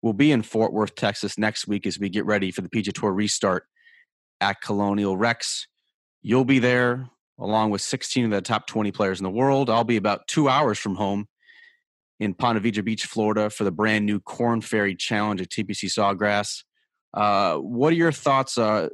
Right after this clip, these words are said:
now that we're T minus seven days from, from getting on the ground once again at a golf tournament with the world very much different than it was three months ago?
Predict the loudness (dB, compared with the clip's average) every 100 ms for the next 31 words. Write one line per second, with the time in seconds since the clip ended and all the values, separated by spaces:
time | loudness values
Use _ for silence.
0 | -10 -20 _ _ _ _ -12 -4 -2 0
1 | 0 -2 -4 _ _ _ _ -2 2 4
2 | 2 0 -2 0 0 2 2 2 0 -2
3 | -4 -6 -12 _ _ _ -8 0 2 2
4 | 2 0 0 2 0 -2 -2 -2 0 -2
5 | 0 0 0 0 -2 -2 -2 -4 -6 -6
6 | -4 -2 -4 -8 _ _ -2 0 2 2
7 | 2 0 -2 -4 -4 -4 -4 -2 -4 -4
8 | -8 -2 -2 -2 -6 -8 -6